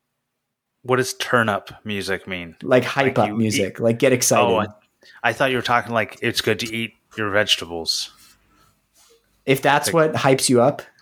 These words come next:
Speaker 2: then yes.
Speaker 1: Well, like turn, I thought you were eating your turnips.
Speaker 2: Oh, I see, I see.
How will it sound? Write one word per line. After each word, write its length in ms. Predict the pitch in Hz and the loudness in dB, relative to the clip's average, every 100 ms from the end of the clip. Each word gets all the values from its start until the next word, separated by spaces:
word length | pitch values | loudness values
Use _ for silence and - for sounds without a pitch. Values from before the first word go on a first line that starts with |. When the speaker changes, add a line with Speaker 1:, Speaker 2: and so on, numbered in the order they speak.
| _ | _
Speaker 2:
then 160 | - 113 | 0 2
yes. 360 | 104 - - - | 0 -2 -4 0
Speaker 1:
Well, 120 | 120 | 2
like 140 | 101 - - - _ - | 2 -2 -10 -12 _ -6
turn, 240 | 143 139 131 | 0 0 0
I 80 | 123 | 0
thought 160 | 131 | 2
you 80 | 127 | 2
were 80 | 127 | 4
eating 240 | 123 117 | 2 0
your 100 | 107 | -4
turnips. 680 | - 120 101 87 - - - | -2 -2 -2 -6 -10 -12 -4
Speaker 2:
Oh, 300 | 127 127 120 | 2 4 4
I 100 | 113 | 4
see, 180 | - - | 2 -2
I 60 | - | -2
see. 180 | - | -6